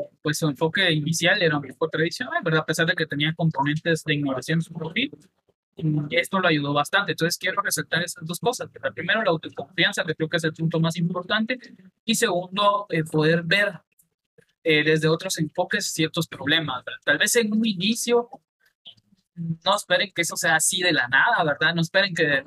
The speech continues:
desde la primera sesión ya empiecen a ver el mundo diferente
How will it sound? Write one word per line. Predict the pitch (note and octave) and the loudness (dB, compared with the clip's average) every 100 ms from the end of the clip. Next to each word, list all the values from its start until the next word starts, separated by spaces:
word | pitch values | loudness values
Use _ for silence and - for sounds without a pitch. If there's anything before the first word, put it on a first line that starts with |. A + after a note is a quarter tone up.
| - | -8
desde | - - D#3 D#3+ | -4 0 2 2
la | C#3+ | 0
primera | F3 D#3 F#3+ | -2 0 2
sesión | F#3+ D#3+ - G#3+ G#3 - _ _ - | 2 -2 0 0 0 -4 _ _ -4
ya | D#3 | -2
empiecen | D#3+ F3+ F3 D#3+ | 0 0 0 2
a | D3 | 4
ver | D#3 E3+ | 4 4
el | E3 | 2
mundo | E3+ - F3+ | -2 -2 -2
diferente | D#3 C3+ C#3+ F3+ F#3 A3 G3 - | 0 -2 -2 -2 -4 -6 -8 -18